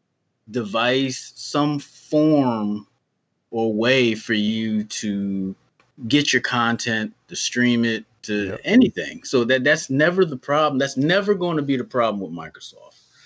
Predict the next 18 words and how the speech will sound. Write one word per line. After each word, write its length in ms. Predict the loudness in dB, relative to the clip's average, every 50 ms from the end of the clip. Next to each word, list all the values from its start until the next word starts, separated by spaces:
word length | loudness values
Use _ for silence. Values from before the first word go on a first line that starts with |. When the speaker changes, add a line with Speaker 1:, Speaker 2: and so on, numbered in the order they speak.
| -20 -20 -20 -20 -20 -20 -20 -20 -20 _ _ _ _ _ _ _ _ _ _ _ _ _ -16 -16 -16 _ _ -8
Speaker 1:
The 80 | -8
problem 680 | -8 -4 0 2 2 4 2 2 0 -4 -4 -4 -6 -10 _ _ _ _ _ -4
with 440 | -2 0 0 0 -2 -6 -12 -20 _ _ _ _ _ _ _ _ _ -6
their 160 | -4 -4 -4 -4
console 840 | -6 -6 -2 2 2 4 6 4 4 2 2 2 2 4 4 2
is, 220 | 2 0 -4 -6 -4
as 260 | -6 -6 -6 -6 -8
you 80 | -6 -2
just 220 | -2 -2 -2 -2
stated, 460 | -2 0 2 2 4 2 2 0 -2 -2
and 160 | -2 -2 -2
as 160 | -2 -2 0
everybody 640 | 2 2 4 4 4 4 4 4 4 4 4 4
knows, 680 | 4 2 0 -2 -8 -12 -14 -16 -16 -14 -14 -16 -16 _ -8
they 100 | -6 -6
just 420 | -6 -6 -8 -8 -8 -12 -16 _ -6
don't 260 | -4 -4 -4 -4 -8
have 500 | -8 -2 0 2 2 2 2 0 -2 _